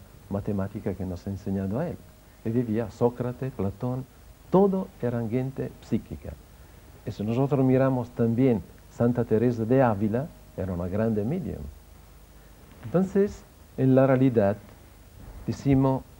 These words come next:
el mundo angélico también es una realidad, este ángel de la guardia. Porque Dios, cuando ha creado, crea antes el mundo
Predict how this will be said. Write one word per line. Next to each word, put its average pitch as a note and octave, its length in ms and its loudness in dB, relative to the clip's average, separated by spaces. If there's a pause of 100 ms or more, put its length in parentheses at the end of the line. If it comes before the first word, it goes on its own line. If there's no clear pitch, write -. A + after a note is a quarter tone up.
(140)
el G#2 120 -2
mundo A2+ 560 2 (100)
angélico C3 800 -4 (400)
también G#2 340 0 (120)
es A#2+ 240 -2
una F2+ 160 -2
realidad, E2+ 480 -4
este G2+ 240 -8
ángel G#2 540 0
de F#2 120 -2
la F#2 80 -4
guardia. G2 480 0 (800)
Porque G3 460 2 (540)
Dios, C3+ 600 2 (420)
cuando D3 400 6
ha A2+ 100 -2
creado, D#3 600 4 (200)
crea D#3+ 380 6
antes G#3+ 720 0 (160)
el A#2+ 140 4
mundo E3 460 2